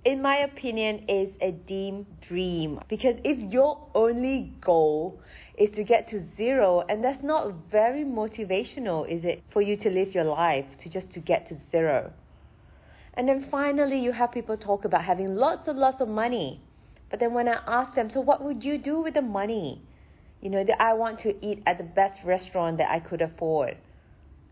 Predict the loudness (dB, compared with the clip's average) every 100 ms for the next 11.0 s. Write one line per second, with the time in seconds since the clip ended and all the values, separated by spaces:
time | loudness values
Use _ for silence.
0 | 0 0 4 2 4 0 -6 -12 -20 -20
1 | -20 -20 -20 -20 -20 -20 _ -10 2 4
2 | 4 0 -4 -10 -14 -14 2 4 4 2
3 | 0 0 -10 -8 -6 -6 -6 -6 0 2
4 | 2 -4 -20 -20 _ -20 _ -6 -6 -6
5 | -8 -6 0 2 4 0 -6 -8 -8 0
6 | 2 2 -2 -4 -6 -16 -20 -20 _ _
7 | _ -20 -20 -20 -20 -20 -20 -20 -20 -20
8 | -20 -20 -20 -20 -4 0 0 0 -4 0
9 | -2 -2 -6 -6 -8 -8 -6 -4 -4 -4
10 | -6 0 -2 -2 -8 -8 -8 -8 -6 -8